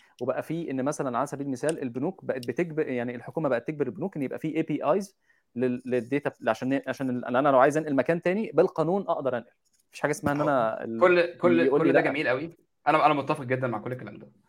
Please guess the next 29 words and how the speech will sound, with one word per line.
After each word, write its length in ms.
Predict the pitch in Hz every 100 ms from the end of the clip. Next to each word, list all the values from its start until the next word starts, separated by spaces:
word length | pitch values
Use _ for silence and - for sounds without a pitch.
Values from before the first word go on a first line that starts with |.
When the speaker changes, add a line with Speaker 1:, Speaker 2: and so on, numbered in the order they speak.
| _
Speaker 2:
وسبيشالي 540 | 123 120 - 160 135 120
في 60 |
البنوك. 400 | 107 104 123 - _ _ _ _
بس 140 | 120 165
انا 280 | 190 151 - _ - 131
businesses 440 | 185 175 123 113
are 120 | 107 110
businesses. 540 | 104 90 - - _ _ _ _ _ _
فحاول 1000 | 127 117 113 110 - - - 180 220 175
كده 200 | 147 190
تروح 180 | 160
تعمل 240 | 151 156 147
تيك 180 | 143 139
اوت 260 | 135 -
من 100 | 117
جوجل، 380 | 117 123 113 123 - _ _ _ _
من 100 | 113
ايميل 300 | 107 139 127
جوجل، 300 | 117 113 147 - _ _ _
تعمل 180 | 147 147
تيك 180 | 143 139
اوت 200 | 160 -
وتاخد 220 | 175 175
نفس 140 | 185
ايميلاتك 320 | 170 139 160 147
دي 200 | 160 -
توديها 200 | 131 143
مكان 200 | 127 123
تاني. 240 | 123 127